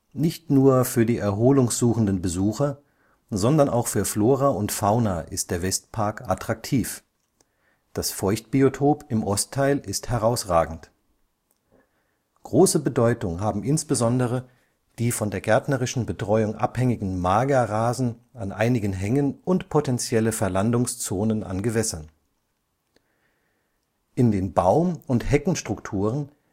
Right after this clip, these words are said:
leben und brüten Vogelarten der Garten-, Wald- und Feldflur wie Mönchgrasmücke, und Zilpzalp.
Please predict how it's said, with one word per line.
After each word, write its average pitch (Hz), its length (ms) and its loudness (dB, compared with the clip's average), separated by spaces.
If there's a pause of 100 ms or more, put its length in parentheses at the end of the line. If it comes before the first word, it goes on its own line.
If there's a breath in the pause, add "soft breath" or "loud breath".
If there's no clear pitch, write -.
leben 127 420 2
und 107 220 -6
brüten 131 460 0
Vogelarten 117 800 -2
der 85 140 -2
Garten-, 120 560 0 (100)
Wald- 98 640 -2
und 113 200 -6
Feldflur 131 800 -2 (320 soft breath)
wie 90 380 -6
Mönchgrasmücke, 127 1200 -2 (500)
und 170 320 -4
Zilpzalp. - 800 -4